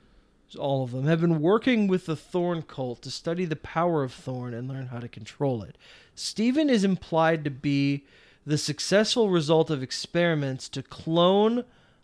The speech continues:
Meyer, Michael's pure evil.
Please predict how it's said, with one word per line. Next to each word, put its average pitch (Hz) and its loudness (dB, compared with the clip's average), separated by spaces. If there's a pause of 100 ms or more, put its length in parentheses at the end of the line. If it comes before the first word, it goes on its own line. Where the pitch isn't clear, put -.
(120)
Meyer, 165 4
Michael's 165 0 (100)
pure 165 2 (100)
evil. 131 -6